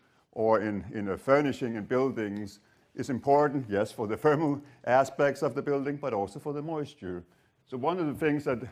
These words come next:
these analyses initially led to was also to, also to study moisture buffering. And we had around two thousand four, two thousand five,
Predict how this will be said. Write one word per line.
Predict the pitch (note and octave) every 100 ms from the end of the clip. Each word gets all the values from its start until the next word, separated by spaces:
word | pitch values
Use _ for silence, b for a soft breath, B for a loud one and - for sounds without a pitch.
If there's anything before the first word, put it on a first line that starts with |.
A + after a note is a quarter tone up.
| -
these | B2+ D3 B2+
analyses | A2+ B2 D3+ B2+ B2+ B2
initially | - A#2 D3 D3+ A#2+
led | G#2 D3 D3 -
to | A2 G2+ A#2+ b b -
was | B2+ B2
also | A#2+ A#2+
to, | B2 B2 - -
also | B2 B2
to | A#2
study | - B2+ C3+ A#2+
moisture | B2+ C3 C#3+ - B2+
buffering. | - E3 F3 A#2+ F2+ F2+ F#2+ - _ _ _ -
And | B2+ B2
we | C3+
had | C#3+ D3
around | C#3 C3 B2+
two | D#3+
thousand | C3+ B2+ B2 A#2+
four, | - D#3 D3+
two | D3
thousand | B2 A2+ A#2
five, | - D3 D3 C#3+ C3